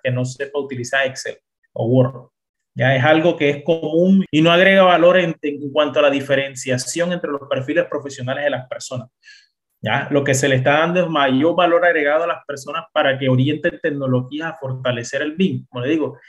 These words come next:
el Building Information Modeling es un de diseño orientado a objetos aplicado más que todo a la etapa de diseño, ¿no? Y entonces, lo que pasa es cuando tú implementas bim en la etapa de construcción,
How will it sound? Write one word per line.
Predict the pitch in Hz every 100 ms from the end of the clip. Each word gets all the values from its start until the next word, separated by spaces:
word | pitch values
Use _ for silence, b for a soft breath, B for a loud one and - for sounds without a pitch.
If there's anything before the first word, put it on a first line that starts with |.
| B B
el | 123
Building | 127 143 170
Information | 175 170 151 135 151 175
Modeling | 165 175 175 175 175
es | 143 147 - _ _ B B B B B B B _ -
un | 151 165 175
de | 170 147 156 147
diseño | 131 139 160 170 185
orientado | 160 147 151 160
a |
objetos | 175 - 175 180 - -
aplicado | 147 135 127 151 170 160
más | 156 151
que | 165
todo | 165 170 175 -
a | 143 135
la | 127
etapa | 147 147
de | 165 135
diseño, | 131 135 113 110 _
¿no? | 123 160
Y | 147 127
entonces, | 127 127 139 - - _ _ _ _ _ _ -
lo | 131
que |
pasa | 135 147 185
es |
cuando | 190 151
tú | 156
implementas | 151 175 175 170 160
bim | 151 160
en | 165 147
la |
etapa | 131 131 156
de | 156 156
construcción, | 165 - 180 - - 165 175 190 -